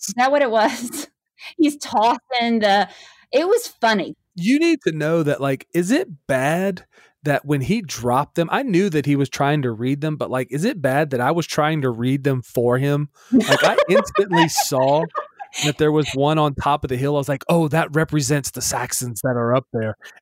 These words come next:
Speaker 2: And I'm instantly pausing and trying to look to see where the other ones are.
Speaker 1: You so quickly were able to interpret the pagan ways.
Speaker 2: Exactly. Like,
Speaker 1: Yeah, it was so stupid.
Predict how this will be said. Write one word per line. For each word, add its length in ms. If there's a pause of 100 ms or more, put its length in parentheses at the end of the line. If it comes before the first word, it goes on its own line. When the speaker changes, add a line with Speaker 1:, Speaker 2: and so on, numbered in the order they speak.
Speaker 2:
And 100
I'm 220
instantly 480
pausing 600
and 100
trying 260
to 60
look 240
to 80
see 220
where 180
the 200
other 260
ones 200
are. 420
Speaker 1:
You 220
so 400
quickly 520
were 200
able 300
to 140
interpret 760 (260)
the 80
pagan 460
ways. 520 (380)
Speaker 2:
Exactly. 880
Like, 320 (640)
Speaker 1:
Yeah, 280 (140)
it 140
was 160
so 100
stupid. 500